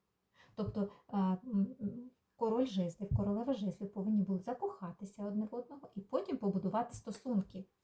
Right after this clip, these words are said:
Це не просто так, так. Знову ж таки, туз кубків. Це на сонечко падає, це таке чисте, юнацьке якесь, знаєте, таке кохання.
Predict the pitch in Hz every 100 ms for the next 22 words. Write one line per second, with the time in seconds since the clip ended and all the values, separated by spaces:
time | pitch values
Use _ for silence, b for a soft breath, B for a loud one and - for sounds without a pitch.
0 | b b b - 214 214 214 269 262 247
1 | - 226 - 254 202 - _ _ - 214
2 | 196 - 196 196 202 247 - - 190 -
3 | 214 196 _ _ _ _ _ _ _ _
4 | _ _ _ _ _ _ _ _ _ _
5 | _ _ _ _ - 233 226 _ - 208
6 | 214 208 185 185 - - 190 190 190 196
7 | 214 - 208 - - 208 262 - 302 180
8 | - _ _ _ _ _ - - _ _
9 | 185 202 185 214 254 - 220 196 196 185
10 | 165 202 240 226 196 196 - 196 208 196
11 | 202 202 190 175